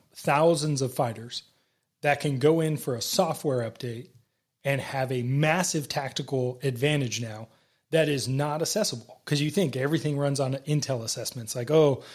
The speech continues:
so, so many aircraft went into the depot level maintenance to get ripped apart and new parts went in.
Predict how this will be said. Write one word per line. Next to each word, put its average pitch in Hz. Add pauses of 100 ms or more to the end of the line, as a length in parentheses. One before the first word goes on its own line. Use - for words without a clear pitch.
(140)
so, 156
so 170
many 160
aircraft 143 (220)
went 143
into 131
the 123
depot 143
level 135
maintenance 131
to -
get 113
ripped 139
apart 135
and 120
new 135
parts 135
went 123
in. 127